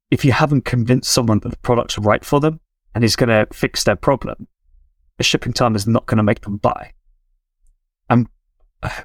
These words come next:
people don't, a lot of brands kind of miss this, miss that point that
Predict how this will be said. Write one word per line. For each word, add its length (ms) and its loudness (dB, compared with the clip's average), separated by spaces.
people 300 0
don't, 260 2
a 40 -2
lot 120 4
of 80 -6
brands 420 2
kind 120 2
of 60 6
miss 400 2
this, 220 -8
miss 240 0
that 200 -2
point 280 0
that 280 2